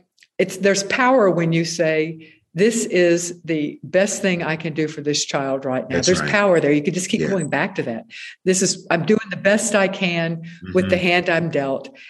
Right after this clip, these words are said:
Speaker 1: And this
Speaker 2: Right.
Speaker 1: is, this is what I am trying to do."
Speaker 2: Right.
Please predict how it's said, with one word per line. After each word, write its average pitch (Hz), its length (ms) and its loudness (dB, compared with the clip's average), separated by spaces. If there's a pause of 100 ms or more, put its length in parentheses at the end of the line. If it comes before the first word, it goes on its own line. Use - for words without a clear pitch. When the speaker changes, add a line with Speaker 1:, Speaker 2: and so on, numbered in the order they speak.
Speaker 1:
And 175 140 2
this 180 120 4
Speaker 2:
Right. 180 100 2
Speaker 1:
is, - 160 -10 (340)
this 226 160 2
is 170 120 2
what 185 220 4
I 160 120 2
am 147 180 -2
trying 156 400 -2
to 156 100 -6
do." 139 300 -2
Speaker 2:
Right. 73 260 -8